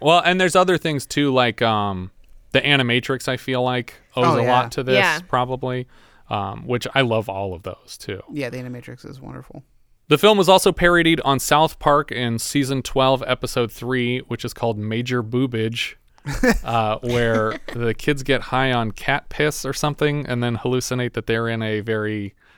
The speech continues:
Speaker 1: uh, heavy metal-esque universe. Um,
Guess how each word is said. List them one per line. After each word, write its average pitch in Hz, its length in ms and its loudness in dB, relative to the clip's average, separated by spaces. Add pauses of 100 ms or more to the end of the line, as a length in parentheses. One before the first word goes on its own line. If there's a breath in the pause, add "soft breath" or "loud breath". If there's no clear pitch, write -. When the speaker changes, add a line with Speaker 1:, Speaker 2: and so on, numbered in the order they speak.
(200 soft breath)
Speaker 1:
uh, 104 140 -2
heavy 120 260 0
metal-esque 113 680 -2 (160)
universe. 123 680 -4
Um, 92 400 -12